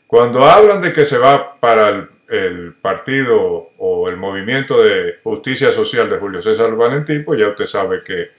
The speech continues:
que para el gobierno que va. Valentín es un agente recaudador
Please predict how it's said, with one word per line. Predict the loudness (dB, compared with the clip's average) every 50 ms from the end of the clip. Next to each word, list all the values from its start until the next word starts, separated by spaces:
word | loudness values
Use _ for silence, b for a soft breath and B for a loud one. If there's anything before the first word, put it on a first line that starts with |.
| B B B B B B B B B -20 _ _
que | -6 -4 -2 -2 0 0 -2 -2 -4 -4
para | -4 -4 -2 -2
el | -2
gobierno | -2 -2 0 0 0 -2 -2 -6 -4
que | -2
va. | -2 0 -2 -2 -4 -12 _ _ _ _
Valentín | -14 -12 -12 -12 -12 -14 -12 -12 -10 -10 -8
es | -8 -8 -8
un | -8 -10 -10 -10
agente | -10 -10 -8 -8 -10 -10 -12 -12 -8 -4 -4 -4 -4 -6 -10 -12 -8
recaudador | -6 -4 -2 0 0 0 0 2 4 4 4 4 4 2 2 2 2 2 2 2 0 -4 -8